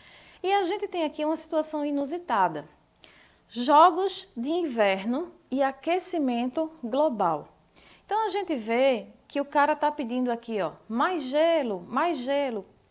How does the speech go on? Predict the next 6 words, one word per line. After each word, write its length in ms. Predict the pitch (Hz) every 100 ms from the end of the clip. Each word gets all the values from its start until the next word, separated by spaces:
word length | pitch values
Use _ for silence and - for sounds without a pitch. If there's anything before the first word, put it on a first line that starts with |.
| _
pra 280 | 440 466 480
que 240 | - 466
uma 180 | 440 480
prova 760 | - 262 226 208 208 233 285 - - _ _ _ _ _ _
que 220 | - 339 311
é 420 | 247 190 160